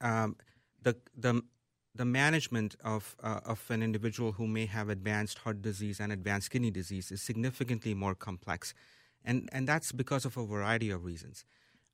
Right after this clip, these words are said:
Uh, there are some medications that can affect, uh, kidney function, but most often it is a question of making sure that the medications that we are using or anything that we are using, including procedures,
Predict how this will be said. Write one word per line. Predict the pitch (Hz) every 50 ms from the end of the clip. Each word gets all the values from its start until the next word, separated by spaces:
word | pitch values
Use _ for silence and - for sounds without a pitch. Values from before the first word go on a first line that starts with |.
| _ -
Uh, | 110 110 104
there | 104 123 127 131
are | 156 185
some | 185 - - 180 170
medications | 160 151 143 131 - 131 120 120 - - 127 127 127 127 - - - _ -
that | 110 117 107 - -
can | - 113 113 110
affect, | 104 - - - 113 113 - - - - _ _ _ _ -
uh, | 113 113 113 113 110 113 110 104 107 -
kidney | - 135 120 120 123
function, | 120 - 135 131 123 - - 135 135 139 - _ _ - - _ _ _
but | 110 107 120 120 117
most | 120 131 139 156 - -
often | - - 208 - - 139 123 117 -
it | - 113 120
is | 120 -
a | 120
question | - - 147 143 - - 139 123
of | 117 110
making | 110 120 127 135 127 - 117 104
sure | - - 147 147 127 104 92 92 - - _ _ _ _ _ _ _ _
that | - 107 117 113 113 110 -
the | 117
medications | 113 113 113 113 104 - - 127 127 - - 135 131 127 120 - - - - - _ _ _ _ _ -
that | 123 120 107
we | 110 113 117
are | 113 110
using | 104 104 113 113 101 98 104 98 98
or | 107 120 123 - -
anything | 160 185 202 196 - 160 139 123
that | 117 110 107
we | - 110 107
are | 101
using, | 101 104 110 110 101 107 104
including | 101 98 - - 131 131 131 123 113
procedures, | - - 107 - - 143 147 123 101 92 90 95 95 -